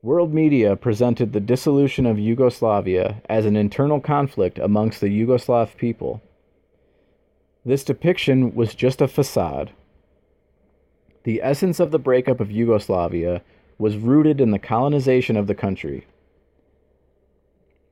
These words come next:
In nineteen ninety, the Western republics, Slovenia and Croatia,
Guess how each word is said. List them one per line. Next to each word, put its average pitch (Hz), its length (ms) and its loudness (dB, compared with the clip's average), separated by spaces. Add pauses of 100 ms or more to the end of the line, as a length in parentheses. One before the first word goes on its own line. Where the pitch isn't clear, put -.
(120)
In 107 180 0
nineteen 160 480 -2
ninety, 107 500 0 (200)
the 101 80 0
Western 123 400 0
republics, 101 680 0 (220)
Slovenia 143 880 0
and 160 160 -2
Croatia, 113 640 2